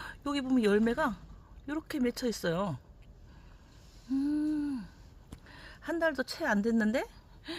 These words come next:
여기도 열매가 세 개나 있는데요. 주렁주렁 열렸네. 와, 신-, 너무 신기하네요. 여기는 두 개가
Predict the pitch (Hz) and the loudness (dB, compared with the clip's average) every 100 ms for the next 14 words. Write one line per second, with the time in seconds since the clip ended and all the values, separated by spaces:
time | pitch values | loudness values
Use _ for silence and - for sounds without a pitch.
0 | - - - 220 214 214 302 294 202 208 | -12 -16 -6 0 0 0 -2 0 4 6
1 | 233 349 - - - - - - - - | 4 2 -4 -14 -20 -20 -20 -20 -18 -12
2 | - 440 453 440 254 208 190 170 214 - | -2 0 2 2 2 2 0 0 -2 -4
3 | - - - - - - - - - 220 | -14 -20 -20 -20 -20 -20 -20 -20 -6 4
4 | 277 254 214 185 170 180 175 214 392 - | 6 6 4 4 2 2 0 0 -4 -10
5 | - - - - - - - - - - | -20 -20 -20 -20 -20 -20 -20 -20 -20 -20
6 | - - - 190 185 175 160 147 147 - | -20 -20 -12 -8 -6 -6 -6 -8 -8 -10
7 | - - - 202 196 190 196 240 226 190 | -14 -16 -12 -4 -2 -2 -2 -2 -2 -2
8 | 139 - - 254 277 277 - - 196 185 | -6 -8 -12 -6 -6 -6 -12 -10 -4 0
9 | 196 190 - 190 190 196 233 | 2 0 -2 -2 -2 -2 -6